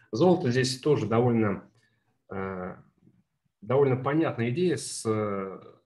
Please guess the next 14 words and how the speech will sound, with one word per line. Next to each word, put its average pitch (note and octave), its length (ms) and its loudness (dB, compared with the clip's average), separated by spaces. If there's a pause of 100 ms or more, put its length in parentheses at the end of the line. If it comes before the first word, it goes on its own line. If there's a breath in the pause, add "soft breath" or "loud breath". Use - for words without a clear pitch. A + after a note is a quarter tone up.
(140)
тем A#2+ 180 -4
посылом, A#2+ 400 -4
что - 160 -4
я G#2 60 0
только A#2+ 220 -6
что G2+ 340 -6
рассказал F#2+ 420 -8
про F#2+ 160 -6
доллар. F2+ 320 -6 (160)
То G#2 80 2
есть F2+ 280 -4
при A#2 420 2
росте G2+ 380 2
доллара, C3 560 -2